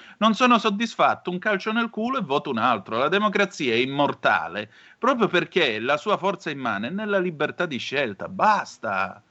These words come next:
basta, ma veramente basta. Ne abbiamo i, fin sopra, fin sopra i capelli e chiaramente i vostri sfoghi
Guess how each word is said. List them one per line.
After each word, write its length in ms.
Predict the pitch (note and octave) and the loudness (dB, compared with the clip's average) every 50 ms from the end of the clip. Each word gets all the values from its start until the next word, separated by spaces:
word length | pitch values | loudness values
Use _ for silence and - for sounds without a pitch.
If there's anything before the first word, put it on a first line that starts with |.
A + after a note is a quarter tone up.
| _ _ _ _ _ _ _ | _ _ _ _ _ _ _
basta, 540 | - G#2+ F#3 A3 A3 F#3 - - - A#2+ | 0 2 2 4 2 2 -2 -4 -4 -4
ma 120 | A#2 A#2 B2 | -2 -2 2
veramente 720 | C3 F3+ A3+ A3 E3 D#3 F#3+ A#3+ B3 G#3 C#3+ A2+ A2 A#2 G2+ | 2 4 4 4 2 2 2 0 0 0 -4 -6 -10 -10 -10
basta. 800 | G2+ G2 A2 G#2+ G#2 G2 - - - - - F2+ F#2 F#2+ G2+ _ _ _ _ _ _ _ | -6 -4 -2 -2 0 -2 -2 -6 -12 -16 -10 -10 -10 -10 -10 _ _ _ _ _ _ _
Ne 80 | D3+ | -2
abbiamo 380 | E3+ D#3+ C3 F3 G#3+ A3+ A3 G3 | -2 2 4 4 6 6 4 2
i, 100 | D3+ B2+ D3+ D#3+ D3+ D#3 D3+ | -2 -4 -8 -12 -12 -14 -10
fin 240 | - F#3+ F#3 F3 | -4 -4 -4 -4
sopra, 480 | - - F#3+ A3 G#3+ F#3 F3+ C#3+ - - _ _ _ _ | -2 2 2 2 4 4 2 2 2 -2 _ _ _ _
fin 220 | - G3+ G#3 F3+ | -2 -2 -2 -2
sopra 380 | B2 - F#3 G#3+ G#3 F3+ D3+ C#3+ | -2 0 0 0 0 0 -2 -4
i 80 | B2+ | -2
capelli 680 | - B2 G#2+ - C#3 D3 C#3+ B2+ A2 G2 G2 F2+ F#2 F#2 - | -2 -4 -2 0 0 2 2 0 -2 -4 -8 -10 -12 -8 -2
e 240 | F#3 G3 - - | -2 -2 -2 -4
chiaramente 680 | _ - G3 G3+ G3 F#3+ F#3+ G#3+ A3+ G3+ E3 C3 - C3+ | _ 2 4 4 4 4 2 0 -2 -2 -4 -6 -6 -6
i 280 | C3 B2 A#2 C3 D3 D3 | -6 -6 -6 -8 -8 -4
vostri 380 | C#3+ F3 F#3+ F3+ - - D3 C#3 | 0 0 0 0 -2 -8 -8 -10
sfoghi 600 | - - D#3+ F3 E3+ E3 D3+ C3 A#2+ A#2 G#2 | -8 -4 0 4 4 4 4 2 -2 -6 -6